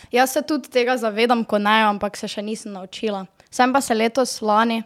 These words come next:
dva dvaindvajset, naučila reči ne dosti stvarem.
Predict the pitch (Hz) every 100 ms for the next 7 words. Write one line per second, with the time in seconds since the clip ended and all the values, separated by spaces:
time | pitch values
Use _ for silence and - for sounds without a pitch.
0 | - 214 214 208 220 220 220 220 220 202
1 | - 226 220 214 - - 202 185 180 -
2 | _ - 180 - - - 190 196 202